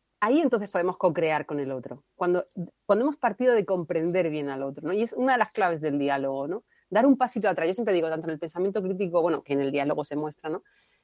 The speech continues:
Es dar un paso atrás. Es no soltar, no tener ese punto de, porque fijaros, la mente va muy rápida, ¿no? La mente, sobre todo la parte cognitiva, va muy, muy rápida. Em, ya tenemos un juicio de las cosas antes de empezar.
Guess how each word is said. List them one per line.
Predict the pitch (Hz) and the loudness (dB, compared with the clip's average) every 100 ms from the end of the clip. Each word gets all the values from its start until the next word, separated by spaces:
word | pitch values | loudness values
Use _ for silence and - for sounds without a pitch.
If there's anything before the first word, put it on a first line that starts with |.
| _ | _
Es | - 269 294 - _ 185 | 2 2 2 -10 _ 0
dar | 196 | 4
un | 190 | 4
paso | 170 - | 2 0
atrás. | 139 143 - - _ _ _ _ - | -6 -4 -8 -12 _ _ _ _ 0
Es | 240 | 4
no | 254 254 | 4 6
soltar, | 262 214 233 196 185 - | 4 4 4 4 2 -4
no | 208 220 | 0 2
tener | 254 254 | 4 2
ese | 247 247 | 2 2
punto | 202 226 214 208 | 0 0 0 2
de, | 196 175 _ _ _ _ _ _ - | 2 0 _ _ _ _ _ _ -6
porque | 185 190 | -4 -2
fijaros, | 233 220 214 190 - - | -2 0 2 0 -4 -4
la | 185 | 0
mente | 180 214 254 | 0 2 2
va | 240 | 2
muy | 220 | 2
rápida, | 196 160 143 143 | 2 0 -2 -2
¿no? | 208 | -2
La | 208 | -4
mente, | 180 196 | -4 -4
sobre | 196 | -4
todo | 185 | -2
la | 190 | -2
parte | 190 208 | -2 -2
cognitiva, | 190 175 156 156 139 147 156 | -2 -2 -4 -4 -4 -8 -4
va | 180 | -2
muy, | 196 | 0
muy | 185 180 | -2 -2
rápida. | 151 139 135 131 127 - _ _ _ _ _ _ _ - _ _ _ _ _ _ | -4 -6 -6 -6 -8 -14 _ _ _ _ _ _ _ -20 _ _ _ _ _ _
Em, | 190 185 175 170 170 165 165 165 - _ _ _ _ _ - | 2 2 2 -2 -2 -2 -4 -6 -8 _ _ _ _ _ 0
ya | 220 | 2
tenemos | 226 262 247 | 4 2 2
un | 233 | -2
juicio | 240 240 | -2 2
de | 220 | 2
las | 190 | 2
cosas | 214 202 | -4 -4
antes | 196 196 | 0 0
de | 175 | -2
empezar. | 156 151 147 | -4 -6 -8